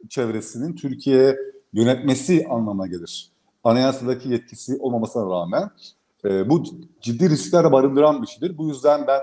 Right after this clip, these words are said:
A K P içerisinde aklı selim davranacak insanların olduğunu hala inanmak istiyorum. E, çünkü bu mesele Can Atalay'dan çıktı.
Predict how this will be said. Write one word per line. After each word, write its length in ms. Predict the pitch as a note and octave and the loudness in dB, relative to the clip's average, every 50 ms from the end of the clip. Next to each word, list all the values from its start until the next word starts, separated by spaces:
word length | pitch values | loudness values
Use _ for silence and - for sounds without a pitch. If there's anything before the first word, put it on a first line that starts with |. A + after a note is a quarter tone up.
| - - | -2 -6
A 180 | A2+ A2 - | -6 -6 -6
K 180 | - C3+ B2 - | -6 -8 -6 -2
P 120 | - G3 G#3+ | -4 -4 -4
içerisinde 500 | - - C#3 A#2+ A2+ - - - B2 C3 | -4 -8 -8 -8 -8 -10 -10 -10 -10 -10
aklı 280 | - D3 - - C#3 | -10 -12 -8 -8 -8
selim 440 | C3 - G3+ F#3 F3 D#3+ - - - _ _ _ _ _ _ _ - | -4 0 4 4 4 4 2 -4 -10 _ _ _ _ _ _ _ 2
davranacak 500 | B2+ A#2+ A#2+ B2 B2 B2 B2+ A#2+ C#3 D3+ D3 D3+ - | 4 4 6 6 4 4 2 0 -2 -4 -4 -6 -10
insanların 560 | C#3+ A#2 G#2 - - C3+ B2+ B2 C3 C3+ D3+ - | -10 -10 -8 -8 -8 -6 -2 -2 -2 -4 -4 -6
olduğunu 500 | - B2+ A#2+ B2 A#2 A2+ B2 B2+ C#3+ D3+ | -4 -4 -4 -2 -2 -4 -4 -4 -4 -4
hala 480 | - C#3+ D#3 D#3 C#3+ C3+ A#2 A2 - - - | 0 2 4 4 4 4 2 0 -2 -8 -10
inanmak 420 | - A#2 A#2+ A#2 A2 A2 C3 C3 - | -8 -6 -6 -4 -4 -4 -6 -6 -8
istiyorum. 560 | - - - - E3 D#3 D3 E3+ F3+ F#3+ - - - - _ _ _ _ _ - | -14 -14 -10 -6 -6 -4 -4 -4 -6 -8 -12 -20 -20 -20 _ _ _ _ _ -2
E, 240 | - G#2 G2+ G2+ G2 | 2 4 4 4 2
çünkü 280 | - C3+ B2 - C3+ B2 | 0 -2 -2 -2 0 2
bu 60 | A#2+ | 4
mesele 360 | B2 B2 B2+ C#3 C3+ C3+ C3 | 2 2 4 4 4 4 6
Can 140 | C3 B2+ A#2+ | 4 2 2
Atalay'dan 540 | - C3+ - - B2 B2 A#2+ A2 A2 G#2+ G#2 | 0 -4 -6 0 0 2 2 2 0 -2 -4
çıktı. 560 | - - - - - - D#3 F3 F#3+ F#3+ | -6 -14 -14 -14 -8 -2 -2 -2 -2 -2